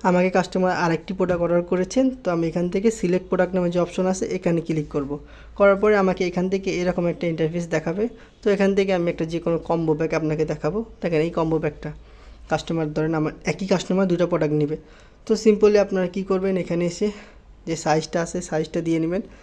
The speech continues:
তো এখানে আমি এম সাইজ দিব এবং পরিমাণ দিব একটি এবং আমি এখানে বিক্রয় মূল্য দিব দুই হাজার টাকা।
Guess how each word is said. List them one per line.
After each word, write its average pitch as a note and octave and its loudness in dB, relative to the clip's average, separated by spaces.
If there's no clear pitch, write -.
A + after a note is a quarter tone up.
তো G3 2
এখানে F#3 2
আমি F3 2
এম D#3+ 0
সাইজ E3 0
দিব F3 -2
এবং F3 -2
পরিমাণ F3 2
দিব F3 0
একটি G3 -2
এবং F3+ -2
আমি F3+ -2
এখানে F3 0
বিক্রয় E3+ 0
মূল্য F3+ 2
দিব F#3 6
দুই E3+ 0
হাজার D3 0
টাকা। D3+ -6